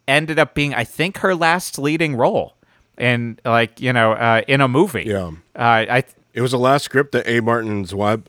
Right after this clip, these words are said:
Speaker 2: Zweilbeck also, or was
Speaker 1: Zweibach?
Speaker 2: I can't.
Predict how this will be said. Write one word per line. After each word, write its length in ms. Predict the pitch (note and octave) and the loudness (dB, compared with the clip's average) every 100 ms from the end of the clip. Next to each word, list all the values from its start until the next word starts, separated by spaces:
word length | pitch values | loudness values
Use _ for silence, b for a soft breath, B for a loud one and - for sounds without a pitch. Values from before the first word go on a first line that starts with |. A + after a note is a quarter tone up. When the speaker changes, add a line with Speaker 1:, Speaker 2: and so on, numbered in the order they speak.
| - | -12
Speaker 2:
Zweilbeck 800 | - G#2 G#2+ G#2 G2 F2+ - - _ _ _ | -4 0 2 2 -2 -4 -12 -20 _ _ _
also, 580 | G2+ G2+ - F#2 F2+ E2 - F2 | -6 -4 -4 -4 -4 -8 -14 -10
or 160 | G2 | -6
was 180 | F#2+ F#2 | -6 -6
Speaker 1:
Zweibach? 540 | G2+ G#2+ A#2 C#3 E3 | 0 0 2 0 0
Speaker 2:
I 40 | G#2 | -6
can't. 320 | - F#2 C#2+ | -6 -6 -8